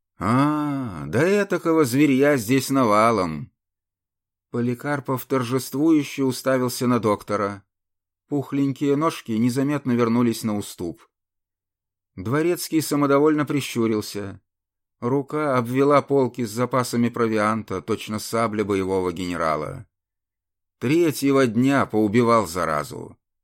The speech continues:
«Простите?» «Свел на корню.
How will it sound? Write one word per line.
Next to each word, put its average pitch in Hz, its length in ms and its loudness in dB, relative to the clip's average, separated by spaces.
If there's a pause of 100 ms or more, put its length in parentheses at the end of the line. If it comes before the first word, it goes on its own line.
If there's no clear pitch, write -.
(580)
«Простите?» 190 920 0 (800)
«Свел 190 580 6
на 170 100 0
корню. 107 680 2